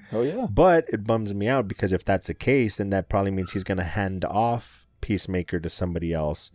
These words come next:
Speaker 2: so
Speaker 1: Mm.
Speaker 2: that he can do the other project.
Speaker 1: Yeah, or they could
Speaker 2: So
Speaker 1: just, you know, s-, set it to release in twenty twenty-three and then release in twenty twenty-four and then postpone it to twenty twenty-five.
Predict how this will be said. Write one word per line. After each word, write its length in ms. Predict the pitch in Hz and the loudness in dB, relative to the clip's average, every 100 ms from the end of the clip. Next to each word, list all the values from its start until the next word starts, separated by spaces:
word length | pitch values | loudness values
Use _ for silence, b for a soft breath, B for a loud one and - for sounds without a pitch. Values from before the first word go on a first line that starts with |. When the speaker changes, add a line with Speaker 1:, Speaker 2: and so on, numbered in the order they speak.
| 104 92 | -14 -14
Speaker 2:
so 180 | 90 - | -6 0
Speaker 1:
Mm. 20 | 92 | 0
Speaker 2:
that 120 | 82 | 0
he 140 | - | -4
can 180 | - 85 | -8 -6
do 100 | 82 | -6
the 140 | 76 | -6
other 140 | 73 67 | -8 -10
project. 360 | - - - - | -14 -16 -16 -10
Speaker 1:
Yeah, 200 | 98 110 - | -8 -6 -2
or 300 | 127 127 131 | 4 6 4
they 140 | 113 | 2
could 80 | 101 | 0
Speaker 2:
So 160 | 113 | 2
Speaker 1:
just, 180 | 101 101 | 2 0
you 140 | 107 104 | -2 0
know, 240 | 95 92 _ b b - - _ | 0 -2 _ b b -20 -20 _
s-, 380 | - - - 104 | -8 -8 -6 -4
set 220 | - 113 | 0 0
it 80 | 110 | 0
to 100 | - | -2
release 320 | 107 107 98 | 0 0 -2
in 120 | 104 | -4
twenty 260 | 95 107 104 | -4 -2 -4
twenty-three 580 | 95 104 95 85 107 104 | -4 -4 -4 -2 0 2
and 80 | 92 | 0
then 120 | 92 | 0
release 300 | 92 95 - | 0 -2 -2
in 80 | 101 | -4
twenty 240 | - 101 | -4 -4
twenty-four 460 | - 98 90 98 95 | -4 -4 -4 -2 -2
and 100 | 90 | -2
then 80 | 87 | -4
postpone 380 | 101 - 98 | -4 -4 -4
it 100 | 90 | -6
to 80 | - | -8
twenty 220 | - 95 | -12 -12
twenty-five. 500 | - - - - 76 | -10 -10 -10 -10 -6